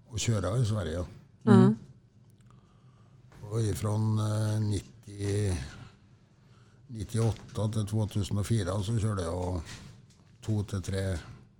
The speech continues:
Speaker 1: svängar på Sverige
Speaker 3: Mm.
Speaker 1: varje vecka.
Speaker 3: Okej.
Speaker 1: Ja.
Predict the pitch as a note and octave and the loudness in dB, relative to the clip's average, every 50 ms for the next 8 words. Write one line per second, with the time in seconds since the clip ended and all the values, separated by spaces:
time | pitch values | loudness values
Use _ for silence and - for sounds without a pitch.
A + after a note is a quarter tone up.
0 | - - - - - - - - - A#2 A2 G#2 F#2 D2+ F2 - - - A#2 A2+ | -20 -20 -20 -20 -20 -20 -20 -8 -4 -2 -2 -2 0 -2 -2 -4 -4 -4 -4 -4
1 | F#2+ G2+ G2 E2 D2+ C#2+ - - - - - - - B2 A#2 A#2+ C#3 D3+ C#3+ - | -2 -2 -4 -4 -4 -6 -6 -8 -10 -12 -10 2 6 8 10 10 10 8 4 -2
2 | - - - F#2+ F2+ E2 E2 F2 F2+ E2+ - - F2 F2+ - - - - - - | -14 -18 -14 -10 -8 -6 -4 -4 -4 -6 -6 -8 -10 -10 -12 -14 -20 -20 -2 2
3 | C3+ C3 B2+ - F3+ G3 G#3+ D#3 - - - - - E2 | 2 4 4 4 2 0 0 -2 -4 -8 -14 -14 -14 -14